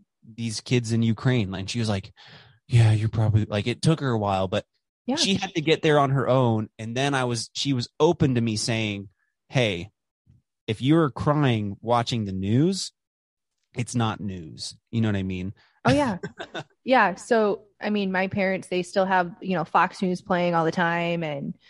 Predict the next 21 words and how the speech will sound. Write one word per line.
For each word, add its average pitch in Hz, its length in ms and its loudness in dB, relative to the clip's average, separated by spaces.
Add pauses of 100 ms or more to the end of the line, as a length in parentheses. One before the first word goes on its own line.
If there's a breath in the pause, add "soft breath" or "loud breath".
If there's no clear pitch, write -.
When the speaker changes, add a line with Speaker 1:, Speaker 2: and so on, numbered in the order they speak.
(340 soft breath)
Speaker 2:
um, - 460 -6 (240)
Speaker 1:
Which 147 120 -4
is 214 100 2
great. 185 280 2
Speaker 2:
sometimes 170 40 -8
Speaker 1:
My 165 100 -2
mom's 165 300 -2
based 170 440 -2
as 175 140 -6
fuck 165 340 -2
and 127 100 -6
it's 127 160 -4
awesome, 151 400 2
but 110 260 0 (520)
still, 131 500 2
it's 104 180 -6
still - 640 -2
an 180 180 8
Speaker 2:
Well, 107 140 -8
Speaker 1:
emotional. 110 400 -12
Yeah. 110 240 -4